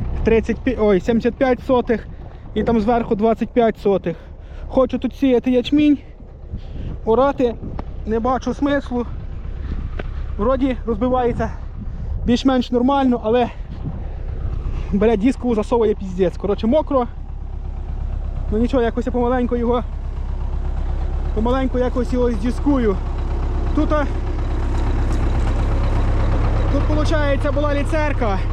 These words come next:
На ліцерці ще якось більш-менш адекватно. Ну, там, о, зверху, де оране, там трошки, вон, не знаю, видно, не видно, за-, там включиться заросше. То там, бля, засовує піздець, коротше. Не знаю.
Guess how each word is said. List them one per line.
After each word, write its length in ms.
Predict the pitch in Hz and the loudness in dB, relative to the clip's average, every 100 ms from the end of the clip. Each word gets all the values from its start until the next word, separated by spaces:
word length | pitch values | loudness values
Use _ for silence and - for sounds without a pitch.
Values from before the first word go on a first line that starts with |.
| - 208 | 0 0
На 80 | 233 | 0
ліцерці 580 | 254 302 269 - 269 - - - - - - - | 2 2 0 0 0 0 -2 0 0 0 0 0
ще 100 | - | 2
якось 320 | 269 - 262 | 2 2 0
більш-менш 460 | 220 285 285 285 262 | 2 2 2 2 2
адекватно. 640 | 254 254 285 277 262 226 185 - - - - - - - | 2 2 2 2 2 0 0 -4 -4 -4 -4 -2 -2 0
Ну, 60 | 226 | 2
там, 140 | 262 | 2
о, 120 | 294 269 | 2 2
зверху, 360 | 285 285 285 | 2 2 0
де 120 | 247 | 2
оране, 500 | 269 277 311 285 240 | 2 4 2 2 0
там 120 | 220 208 | -2 -2
трошки, 320 | 240 214 233 | -4 -2 0
вон, 200 | 233 220 - - | 0 0 -4 -2
не 60 | |
знаю, 220 | 226 214 208 | 0 0 2
видно, 220 | 226 196 | 0 0
не 100 | 208 | 2
видно, 220 | 208 175 | 0 0
за-, 100 | 180 - - - | -2 -4 -4 0
там 140 | 202 - - - - - - | 0 0 -2 -2 -2 -2 2
включиться 360 | 247 196 226 | 2 2 0
заросше. 480 | 196 233 247 214 202 - - - - - - - - - - - - | 2 4 4 0 -6 -8 -8 -8 -6 -6 -6 -6 -6 -6 -6 -6 -2
То 100 | 226 | 0
там, 280 | - 311 302 - - - - - - - - - - | 2 2 2 -2 -8 -10 -8 -8 -8 -8 -8 -6 0
бля, 180 | 202 269 | 2 2
засовує 400 | 240 302 269 240 | 2 2 0 0
піздець, 420 | 220 190 185 - | -2 -2 -2 -2
коротше. 320 | - 151 - - - - - - - - - - - - - 196 | -4 -6 -6 -6 -6 -6 -6 -6 -6 -4 -4 -6 -6 -6 -4 0
Не 100 | 190 | 2
знаю. 300 | 220 165 | 2 0